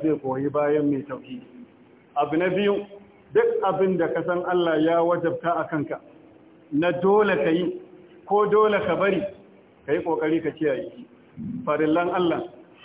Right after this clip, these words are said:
Shaykhul Islam bin Taymiyya, an tambaye shi idan fitintunu suka zo me ya kamata? Ya ce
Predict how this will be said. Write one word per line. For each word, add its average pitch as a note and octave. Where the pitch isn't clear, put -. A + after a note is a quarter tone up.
Shaykhul F3+
Islam F3
bin E3+
Taymiyya, F#3+
an F#3+
tambaye F3
shi D#3+
idan F#3
fitintunu E3+
suka F3+
zo F3+
me E3+
ya F#3
kamata? F3
Ya D#3
ce E3+